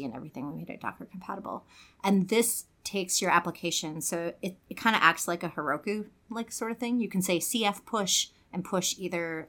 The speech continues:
a Docker image or just, like, C F push from the directory that has all your code in it, 'cause how could that go terribly wrong? And, uh, like, let's just hope that you're not letting the humans C F push things into production. Like, one would assume, <laughs> and,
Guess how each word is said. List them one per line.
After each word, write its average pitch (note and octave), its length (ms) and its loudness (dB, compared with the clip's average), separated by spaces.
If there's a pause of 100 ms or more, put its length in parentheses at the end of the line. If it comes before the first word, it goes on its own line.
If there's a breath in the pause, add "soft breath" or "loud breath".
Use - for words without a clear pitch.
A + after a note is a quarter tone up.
a D#3 80 -8
Docker C#3+ 300 -4
image D3+ 320 -8
or E3 220 2
just, - 360 -4
like, C#3 260 -6 (320 loud breath)
C - 220 0
F G#3 140 0
push - 260 2
from F3+ 240 0
the G3 80 2
directory F#3 460 2
that E3 100 -4
has F3 180 2
all G3+ 120 6
your G3 100 0
code A#3 300 -2
in D#3 80 -2
it, D3+ 160 -10
'cause - 140 -12
how E3+ 100 0
could E3 140 -4
that - 120 -2
go D#3+ 80 -4
terribly D3 380 -8
wrong? D3+ 260 -4 (540 loud breath)
And, E3 340 0
uh, D#3 300 -2 (380)
like, G3+ 220 -2
let's C4 160 0
just - 180 2
hope G3 260 -2
that G3 120 -4
you're A#3 80 0
not E3 180 2
letting D#3+ 220 -2
the C#3+ 60 -6
humans F3+ 460 -2
C G3 120 -2
F F#3+ 160 -8
push G3+ 200 -4
things F#3+ 260 -4
into F#3 160 -6
production. F#3+ 520 -4
Like, D#3+ 200 -4
one G#3 100 4
would A3+ 140 8
assume, A3+ 560 0 (200)
<laughs> G#3 200 -2
and, D#4 120 12